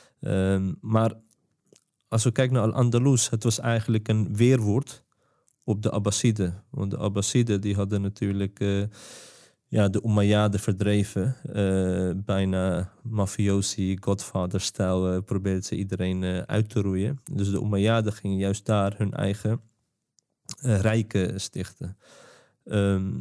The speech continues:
niet zozeer praten over goed of fout, maar als we gewoon kijken naar hoe de dien daar werd geïmplementeerd, was het in het begin, was het gewoon echt goed. Toen kwamen interne oorlogen natuurlijk ook.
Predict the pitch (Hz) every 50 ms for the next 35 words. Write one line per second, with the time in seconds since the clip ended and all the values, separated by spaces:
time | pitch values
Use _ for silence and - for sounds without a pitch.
0 | - - - - _ _ _ - - 107 107 113 107 - 117 107 - - 107 101
1 | 98 - _ - - 101 101 101 - 107 98 95 95 - - 107 104 104 101 -
2 | - - 107 107 104 101 101 - - - 113 104 92 95 95 95 90 - - 101
3 | 95 - - 107 107 101 101 - 110 98 98 98 - 101 98 95 95 95 - 107
4 | 101 101 101 98 101 104 92 98 - 101 101 98 92 101 92 95 95 98 95 95
5 | - - - - 104 107 - 90 90 92 92 92 - - 120 117 98 95 98 117
6 | 95 98 - - 95 92 92 87 - 101 - - 120 107 98 98 101 98 - -
7 | - - - 101 95 - - 110 107 - - - - _ _ _ _ _ _ _
8 | _ - - - 131 113 107 - - - _ _ _ - - - _ _ _ -
9 | - 107 104 101 - 104 98 98 98 95 - 90 101 101 - 101 98 95 95 95
10 | 95 95 92 - - - - 110 107 107 104 104 104 104 - - 107 101 98 -
11 | - 98 95 95 - 101 101 110 123 -